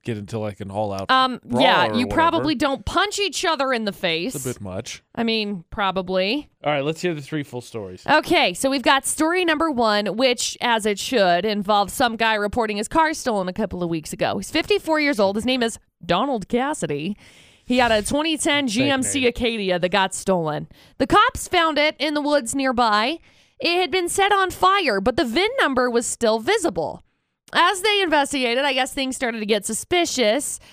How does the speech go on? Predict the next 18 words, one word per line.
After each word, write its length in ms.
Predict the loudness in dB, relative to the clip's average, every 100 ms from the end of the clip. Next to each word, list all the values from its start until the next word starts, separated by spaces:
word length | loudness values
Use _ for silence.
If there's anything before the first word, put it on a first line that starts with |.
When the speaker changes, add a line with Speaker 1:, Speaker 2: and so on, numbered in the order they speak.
| -20 _ _ _ -6
Speaker 2:
and 180 | 0 2
they 80 |
were 120 | 2 0
thinking, 520 | 0 2 0 0 -6 _ _
"I, 60 | -20 -20 _ -14
I'm 100 | -12
pretty 220 | -12 -12
sure 140 | -12 -10
this 140 | -8
guy 180 | -6 -8
staged 440 | -6 -4 -4 -4
the 100 | -4
whole 180 | -2 -4
thing." 380 | -4 -6 -6 -10 _ _ _
He's 160 | -4 -2
like, 180 | 0 0
"No, 100 | 2 4 4 2
no, 220 | 2